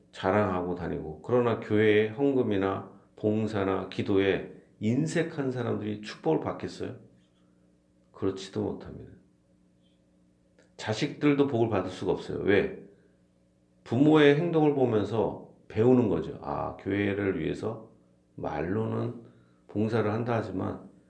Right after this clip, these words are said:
저렇게 하니까 속이는 거잖아요. 그럼 자식들이 믿음을 갖지 못하죠. 위선적인 걸 보면서. "저게 뭐야? 저건 믿음이 아니야. 정직하지 못해."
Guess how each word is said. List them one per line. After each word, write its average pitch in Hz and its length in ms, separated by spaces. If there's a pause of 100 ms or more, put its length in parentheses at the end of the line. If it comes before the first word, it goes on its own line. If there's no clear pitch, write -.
(260)
저렇게 131 460
하니까 104 540 (540)
속이는 349 520
거잖아요. 87 440 (640)
그럼 127 140
자식들이 104 760
믿음을 117 580
갖지 - 380
못하죠. - 440 (300)
위선적인 104 680
걸 80 120
보면서. 73 420 (1600)
"저게 95 320
뭐야? - 640 (760)
저건 110 360
믿음이 80 400
아니야. 73 340 (200)
정직하지 104 680
못해." - 440